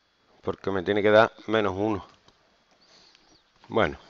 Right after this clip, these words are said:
esto también te vale. Cuando hay un menos delante, para que no te engañe. Menos x menos dos.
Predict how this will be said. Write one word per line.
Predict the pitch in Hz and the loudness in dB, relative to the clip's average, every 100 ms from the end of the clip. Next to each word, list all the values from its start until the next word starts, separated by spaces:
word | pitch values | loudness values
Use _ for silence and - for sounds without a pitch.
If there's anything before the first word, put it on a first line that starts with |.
| _ _ - - | _ _ -20 -8
esto | 101 117 | -4 0
también | 104 98 92 | 0 0 -2
te | 78 | -4
vale. | - - - _ _ _ _ _ _ _ - _ _ - | -4 -8 -20 _ _ _ _ _ _ _ -20 _ _ -10
Cuando | 90 90 | -8 -4
hay | 98 | -4
un | 104 | -2
menos | 104 101 | 0 0
delante, | 95 98 120 117 139 160 - _ | 4 4 4 0 -6 -6 -14 _
para | - 90 | -2 0
que | |
no | 87 80 | -2 -2
te | |
engañe. | 92 80 67 55 - _ _ _ _ - - _ _ _ - _ _ _ - | -2 2 0 -2 -18 _ _ _ _ -20 -20 _ _ _ -20 _ _ _ -8
Menos | 98 120 143 165 175 - - - _ _ _ _ _ _ _ _ _ _ _ - - - _ _ - - - | 0 2 4 2 0 -10 -20 -20 _ _ _ _ _ _ _ _ _ _ _ -20 -20 -20 _ _ -20 -20 -2
x | 123 123 110 - | 0 0 -2 -2
menos | 113 101 98 90 | -2 -2 -2 -6
dos. | - - | -12 -12